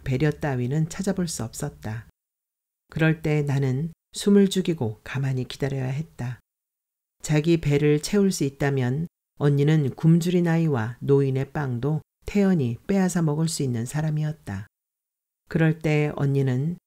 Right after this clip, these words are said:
짐승처럼 보였고 전응아처럼도 보였고 심지어 사이코패스처럼도 보였다. 그러나 그 시간이 지나고 나면 초탈한 성자처럼 보였다. 그렇게 자주라고 할 수 없지만 엄마는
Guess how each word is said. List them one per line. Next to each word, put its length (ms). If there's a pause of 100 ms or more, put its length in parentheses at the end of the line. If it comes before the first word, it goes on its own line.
(120)
짐승처럼 760
보였고 580 (360)
전응아처럼도 960
보였고 680 (320)
심지어 640
사이코패스처럼도 1200
보였다. 560 (760)
그러나 540
그 120
시간이 380
지나고 380
나면 500 (340)
초탈한 520
성자처럼 760
보였다. 600 (880)
그렇게 520
자주라고 520
할 180
수 160
없지만 580 (360)
엄마는 560